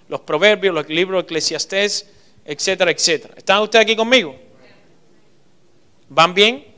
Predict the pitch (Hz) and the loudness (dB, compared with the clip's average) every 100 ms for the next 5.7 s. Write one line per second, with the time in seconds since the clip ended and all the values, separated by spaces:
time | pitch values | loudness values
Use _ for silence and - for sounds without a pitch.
0 | - 147 170 202 202 202 214 165 113 - | -8 -2 0 0 -2 0 0 0 -6 -20
1 | _ _ - _ _ _ 139 185 214 226 | _ _ -20 _ _ _ -4 -2 2 0
2 | - 294 320 - _ _ _ - 190 202 | 0 -4 -6 -8 _ _ _ -8 -6 -6
3 | 180 202 202 185 190 208 - _ _ _ | -2 0 2 2 0 -2 -18 _ _ _
4 | _ - 160 160 165 156 156 196 180 160 | _ -8 -6 -6 -10 -8 -2 -2 -2 -8
5 | 151 143 147 160 139 - 127 | -8 -8 -2 -2 -2 -8 -12